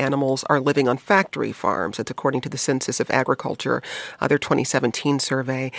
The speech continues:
The Environmental Protection Agency defines factory farms or concentrated animal feeding operations as any agricultural operation that has animals confined for forty-five days or more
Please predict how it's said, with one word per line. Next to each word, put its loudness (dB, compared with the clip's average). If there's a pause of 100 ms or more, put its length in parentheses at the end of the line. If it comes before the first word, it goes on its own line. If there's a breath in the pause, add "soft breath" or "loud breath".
(220 loud breath)
The 8
Environmental 8
Protection 0
Agency 0
defines 2
factory 0
farms 2
or 0 (340 loud breath)
concentrated 2
animal 4
feeding 4
operations -2
as 0
any 6
agricultural 0
operation -2 (260 loud breath)
that 0
has 4
animals 4
confined 0
for -2
forty-five 0
days 0
or 2
more 2